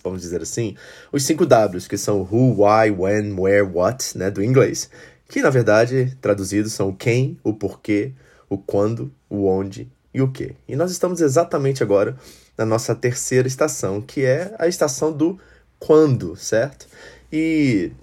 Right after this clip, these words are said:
propomos aqui que as duas tarifas, ou os dois pedágios necessários dentro dessa jornada,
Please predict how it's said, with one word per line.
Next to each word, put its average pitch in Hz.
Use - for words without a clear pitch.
propomos 147
aqui 143
que 90
as 98
duas 131
tarifas, 104
ou 87
os 87
dois 107
pedágios 98
necessários 98
dentro 95
dessa 95
jornada, 92